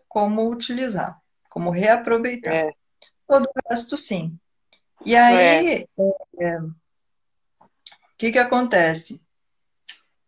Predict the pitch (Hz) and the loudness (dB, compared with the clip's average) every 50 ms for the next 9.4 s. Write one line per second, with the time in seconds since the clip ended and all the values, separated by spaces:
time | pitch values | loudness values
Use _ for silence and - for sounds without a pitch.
0 | _ _ _ _ _ _ - - 247 226 247 262 254 - 269 254 247 - 226 220 | _ _ _ _ _ _ -2 -2 0 2 2 2 4 4 4 4 4 4 4 4
1 | 226 - - 247 240 - 247 233 233 262 262 262 254 247 254 240 214 180 175 - | 4 4 2 2 2 2 0 2 6 6 6 4 4 0 0 2 2 2 2 0
2 | - 190 185 190 185 - 208 208 - 208 202 202 196 - 226 214 214 214 202 208 | -2 0 -2 0 0 -2 -4 0 2 0 2 0 0 2 2 2 4 2 0 0
3 | 220 220 214 214 220 226 233 - - - 247 196 - - 202 214 214 185 170 180 | 0 0 0 0 -2 0 0 -2 -4 -4 -4 -6 -2 0 0 2 2 2 2 4
4 | 180 185 196 220 269 330 339 339 _ _ - 202 196 208 233 226 208 214 202 190 | 6 6 6 6 4 0 -4 -6 _ _ 2 4 4 4 4 4 2 0 0 -2
5 | 180 180 202 214 233 220 233 233 233 - - 208 190 185 185 185 175 180 180 185 | -4 -4 -2 -2 -2 -2 -2 -6 -6 -2 4 6 6 6 4 2 -2 0 0 2
6 | 180 175 165 160 160 160 165 165 180 214 269 - _ _ _ _ _ _ _ _ | 0 0 -2 -2 -2 -2 0 0 0 -2 -2 -4 _ _ _ _ _ _ _ _
7 | _ _ _ _ _ _ _ _ _ - - 208 202 262 240 226 214 208 208 208 | _ _ _ _ _ _ _ _ _ -6 -4 -2 2 4 4 4 4 4 2 0
8 | - - 185 170 - - - - - 208 _ - 202 190 185 202 208 202 190 190 | 2 2 2 2 2 0 -8 -12 -14 -12 _ 2 2 4 4 4 0 0 2 2
9 | 196 202 220 240 302 - 339 349 | 4 4 4 2 0 -2 -4 -4